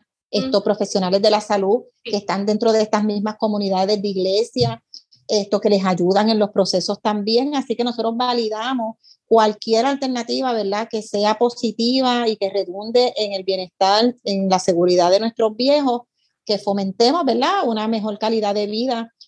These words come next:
Speaker 1: eh, para ellos y para los que están a, a su alrededor. Y, pues, confiamos, ¿verdad? Que los profesionales que estén escuchando, que observen estos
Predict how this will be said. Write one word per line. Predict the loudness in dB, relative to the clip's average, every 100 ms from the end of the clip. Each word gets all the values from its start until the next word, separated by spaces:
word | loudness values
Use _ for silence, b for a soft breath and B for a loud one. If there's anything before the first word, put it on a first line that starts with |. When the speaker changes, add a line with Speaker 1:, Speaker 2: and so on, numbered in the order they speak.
| -4
Speaker 1:
eh, | 0
para | 2 4 4
ellos | 4 2
y | 0
para | 0
los | 0 -4
que |
están | -6 -6 -4
a, | -4 -4 -2
a | -2
su | 0 2
alrededor. | 4 4 4 2 2 -2 -6
Y, | -2 0 0
pues, | 0 0
confiamos, | 0 -2 0 0 2 0
¿verdad? | 0 -2
Que | -2 -2
los | -2
profesionales | -4 -6 -6 -4 -2 -2 -2
que |
estén | -2 0
escuchando, | 0 -2 -4 -2 -4 0 0 -2 b b _
que | 2 4
observen | 2 0 2 2 0
estos | -2 -4